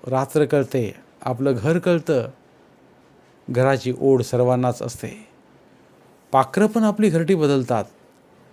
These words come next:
वाघ, लांडगेसुद्धा आपल्याला राहण्याच्या जागा ठरवतात.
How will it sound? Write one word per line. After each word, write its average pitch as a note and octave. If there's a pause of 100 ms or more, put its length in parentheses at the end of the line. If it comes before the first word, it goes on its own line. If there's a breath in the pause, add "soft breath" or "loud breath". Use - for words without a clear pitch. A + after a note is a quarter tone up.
(140)
वाघ, C3
लांडगेसुद्धा B2+
आपल्याला B2 (100)
राहण्याच्या B2
जागा A2+
ठरवतात. A2